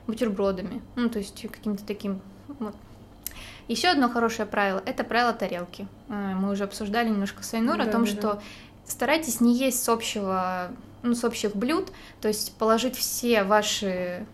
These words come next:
Speaker 1: там, салаты по ложке, да, например, или бутерброды на свою тарелку, увидеть объем этой порции,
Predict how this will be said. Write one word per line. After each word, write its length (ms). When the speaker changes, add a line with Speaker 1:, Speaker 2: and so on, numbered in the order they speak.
Speaker 1:
там, 140
салаты 460
по 100
ложке, 400
да, 140
например, 460
или 140
бутерброды 520
на 100
свою 260
тарелку, 520
увидеть 360
объем 400
этой 140
порции, 500